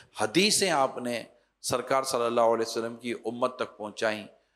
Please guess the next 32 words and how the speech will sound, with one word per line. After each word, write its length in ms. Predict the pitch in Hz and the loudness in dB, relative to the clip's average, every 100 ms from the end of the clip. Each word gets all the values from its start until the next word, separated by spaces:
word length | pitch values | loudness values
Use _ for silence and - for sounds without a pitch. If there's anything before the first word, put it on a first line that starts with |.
| _ _ | _ _
سفر 380 | - 139 - 160 160 | -4 -4 -2 -4 -4
کیا، 380 | - 110 107 101 - - | -8 -4 0 0 -4 -4
ایک 220 | 120 127 | -4 -2
شہر 260 | - 117 117 | -2 -2 -2
سے 100 | 127 | -4
دوسرے 320 | 104 - 110 | -6 -10 -8
شہر 460 | - 117 127 143 120 | -6 -2 0 0 0
گئے 220 | 110 101 98 - _ _ _ 110 | -2 -2 -4 -14 _ _ _ -2
اور 80 | 110 | 0
اللہ 300 | 120 120 127 | 0 0 0
کے 100 | 117 107 101 | 0 -2 0
دین 220 | 156 156 | -2 0
کو 140 | 135 | -2
پھیلایا، 600 | - 107 104 104 101 101 98 - - | 0 0 0 2 2 0 -2 -8 -6
اللہ 220 | 113 113 117 | -4 -4 -2
کے 100 | 107 98 | -6 -4
دین 240 | 113 135 143 | -6 -4 -4
کو 140 | 123 | -2
عام 220 | 104 107 107 | -2 -4 -8
کیا، 340 | 101 95 98 95 - _ _ _ - | -8 -4 -4 -6 -12 _ _ _ -2
اور 140 | 107 117 | 2 4
آپ 240 | 110 117 | 2 0
کو 100 | - 98 | -4 -2
مقام 400 | 107 - 160 160 | -2 0 0 0
اتنا 260 | 143 120 113 | -4 -4 -2
بڑا 260 | 113 110 | 0 0
اللہ 220 | 104 104 107 | 0 -2 -4
نے 100 | 107 | -6
نصیب 340 | 101 - 107 101 | -8 -8 -10 -12
کیا 240 | 104 104 107 - _ _ - | -6 -4 -4 -8 _ _ -8
کہ 40 | 107 | -6
فرشتے 560 | - 123 147 - - | -2 0 2 0 2